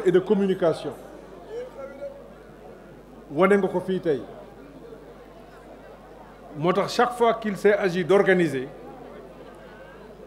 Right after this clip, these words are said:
boo ma waxee rek, dama lay ne demal, parce que xam naa ni am nga ci compétence. Ma xam ni aussi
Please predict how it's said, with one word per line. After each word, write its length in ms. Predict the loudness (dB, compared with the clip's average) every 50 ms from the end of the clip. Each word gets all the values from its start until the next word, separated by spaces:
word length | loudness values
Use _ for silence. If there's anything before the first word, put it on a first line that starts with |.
| -20 -20 -20 -16 -8 -2
boo 120 | 0 2
ma 140 | 4 4 4
waxee 180 | 4 4 2 0
rek, 80 | 0 0
dama 160 | 0 0 0
lay 80 | -2 -2
ne 100 | -2 0
demal, 260 | 0 0 -2 -2 -4 -8 -10 -16 -18 -18 -18 -20 -18 -18 -18 -16 -16 -18 -18 -18 -18 -18 -12 -10
parce 140 | -10 -10 -8
que 40 | -6
xam 120 | -6 -6 -4
naa 120 | -4 -4 -4
ni 60 | -6
am 160 | -8 -8 -8
nga 80 | -8 -8
ci 80 | -10 -8
compétence. 640 | -8 -8 -6 -6 -8 -8 -10 -14 -14 -18 -20 -20 -20 -20 -20 -20 -18 -18 -18 -18 -18 -20 -20 -20 -20 -20 -20 -20 -20 -20 -20 -20 -20 -20 -18 -18 -18 -18 -20 -20 -18 -18 -18 -18 -18 -16 -18 -18 -18 -18 -18 -18 -18 -18 -18 -18 -18 -18 -20 -20 -20 -18 -18 -20 -20 -20 -20 -18 -14 -8
Ma 140 | -4 -4 -4
xam 260 | 0 0 0 2 2
ni 80 | 2 4
aussi 400 | 4 2 2 2 -2 -4 -6